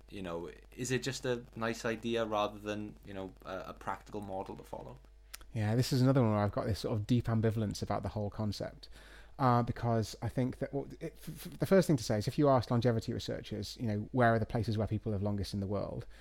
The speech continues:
Speaker 2: what they'll say is it's the place with the worst, uh, birth records. And that's because if you live, you know, if you live in some place, and you've got to remember, if someone, say someone claims they live to a hundred and twenty, if they're a hundred and twenty today, they were born in the sort of nineteen hundreds.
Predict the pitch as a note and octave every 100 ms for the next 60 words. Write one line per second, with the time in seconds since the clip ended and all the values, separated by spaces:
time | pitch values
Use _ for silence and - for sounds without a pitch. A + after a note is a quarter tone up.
0 | - C3+ B2+ A#2+ - A2+ G2+ A2+ - -
1 | A#2 - A#2+ A2+ A#2+ - - B2 A2 G#2+
2 | G2+ B2+ A2 A2 - B2+ A#2 - - -
3 | - - - B2 C3+ - C#3 B2 A2 -
4 | C3+ D3+ C3+ A#2+ C#3+ A#2+ A2+ A#2+ C#3+ C#3
5 | B2 B2+ B2+ A#2 - - F#3 F#3+ C4 C#4
6 | B3+ E3 A3+ A3+ B3+ - - A#3 A3+ A#3+
7 | G#3 - F3+ D3+ A#2 A2 A#2 - A2 A#2
8 | A2 G#2+ - A#2 - - - - - -
9 | - - - G3+ E3+ F#3 E3 D#3 D#3+ C3
10 | - A2+ C#3 B2+ G2+ B2+ - - C#3 C#3+
11 | D#3 C3 A2+ G#2 - G#2+ A#2 A#2 A2 A#2+
12 | G#2+ C3+ - - - -